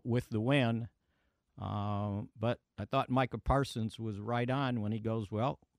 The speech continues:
we get to play him again in four weeks." I think it's actually five, but, uh, nonetheless, they get another shot at him. And, you know, and the, then the question is, can you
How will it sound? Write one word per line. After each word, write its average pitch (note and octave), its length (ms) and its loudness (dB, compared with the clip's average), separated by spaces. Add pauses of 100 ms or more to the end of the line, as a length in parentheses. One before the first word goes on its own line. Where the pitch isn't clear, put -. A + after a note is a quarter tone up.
(160)
we G#2 120 -4
get A#2+ 180 0
to A#2 60 -4
play B2 240 2
him B2+ 100 2
again B2+ 260 0
in A2+ 180 -2
four B2 300 0
weeks." G#2+ 360 -2
I F#2 100 -2
think G2+ 220 -4
it's - 220 -10
actually F2+ 360 -4
five, E2 460 -2 (140)
but, D#2+ 160 -6 (640)
uh, F2+ 140 -8
nonetheless, A2 800 0
they F2 100 -6
get F#2+ 180 -4
another F#2+ 340 -2
shot C3 360 2
at E2 180 -4
him. G2 160 -6 (440)
And, G2+ 1000 -2
you C3 160 -4
know, A2+ 340 -2
and G#2 180 -2
the, G2+ 100 -4 (120)
then A2 220 -2
the G#2 80 0
question A#2 480 0
is, A2+ 240 2
can A2 240 0
you A2 400 2